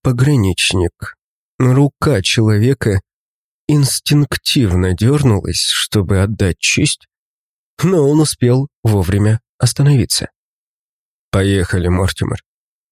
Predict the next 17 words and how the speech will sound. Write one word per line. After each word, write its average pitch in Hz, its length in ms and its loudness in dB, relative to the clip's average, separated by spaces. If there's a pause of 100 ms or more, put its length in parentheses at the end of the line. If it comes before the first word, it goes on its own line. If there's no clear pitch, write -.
(160)
откидываясь 123 580 0
на 120 120 4
спинку 117 400 0
кресла, 175 600 0
произнёс 151 640 0
я. 117 240 2 (600)
"Думаю, 107 420 2
дальше 120 320 0
вопросов 95 480 0
к - 60 -4
нам 98 180 0
не 95 80 2
возникнет". 95 500 -2 (1400)
До 123 100 0
конечной 156 540 2
точки 123 420 0
маршрута 107 960 0